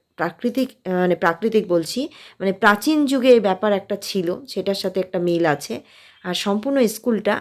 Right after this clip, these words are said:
আমি একটু আপনাদেরকে দেখিয়ে দিলাম। আর সাথে কিন্তু নিজের চোখে জল, যেটা ধরে রাখতে পারছিলাম না। এত চেঁচাচ্ছিল বাচ্চারা, এত কান্নাকাটি করছিল, আহ, ভাষায় প্রকাশ করার মতো নয়।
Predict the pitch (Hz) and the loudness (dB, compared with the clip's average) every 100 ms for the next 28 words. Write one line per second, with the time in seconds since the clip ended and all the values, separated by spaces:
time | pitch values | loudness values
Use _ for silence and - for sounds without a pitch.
0 | - 180 185 185 - 247 202 - 170 170 | -4 -2 0 0 -2 -2 -2 0 -4 -2
1 | 269 214 160 - 151 151 151 151 - - | 0 0 0 -2 -6 -4 -6 -8 -12 -20
2 | - - - 190 254 262 330 320 285 262 | -20 -8 -4 -2 0 0 2 2 0 2
3 | 226 202 196 214 202 214 202 175 147 147 | 2 4 4 2 0 0 2 2 2 0
4 | - 160 185 208 185 170 165 165 165 220 | -6 -4 -2 -2 0 2 2 2 -4 -10
5 | 185 147 - 165 160 156 147 - - - | -8 -8 -8 -10 -8 -8 -12 -14 -20 -20
6 | - _ - - - - _ - 277 269 | -20 _ -10 -8 -8 -14 _ 0 2 4
7 | 220 202 214 214 - 233 214 196 - 220 | 4 2 0 0 0 2 2 2 -2 -4
8 | 202 - 180 - _ 262 254 220 208 214 | -4 -6 -8 -10 _ 0 4 4 4 4
9 | 214 226 202 202 - 220 175 180 _ _ | 2 2 2 0 0 0 0 0 _ _
10 | _ _ - 190 185 190 226 247 240 202 | _ _ -6 -2 0 0 2 2 2 2
11 | 202 - 190 180 175 165 180 165 165 | 2 2 2 2 2 0 -2 -2 -2